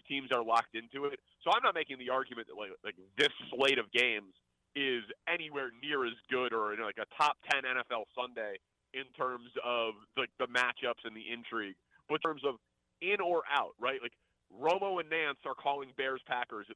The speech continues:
three twenty-five. If the Packers win, they're in the postseason. If they lose,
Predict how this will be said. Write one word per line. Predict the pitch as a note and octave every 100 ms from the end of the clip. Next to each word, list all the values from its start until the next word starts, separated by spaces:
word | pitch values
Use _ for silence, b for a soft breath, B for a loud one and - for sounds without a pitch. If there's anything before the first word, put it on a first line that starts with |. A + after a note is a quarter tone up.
| -
three | B2 A#2
twenty-five. | A#2 G#2 - G2+ - - _ _ _ _ _ _ _ - _ _ _ _ _ _
If | - D#3
the | E3 -
Packers | - E3+ F3+ D3
win, | C#3 G3+ D3+ C3+ C#3 _ _ _
they're | C#3 D3+
in | D#3
the | C#3+
postseason. | - D#3 - F2+ - - _ _ _ _
If | D#3 -
they | D#3 C#3+
lose, | E3+ E3 C#3+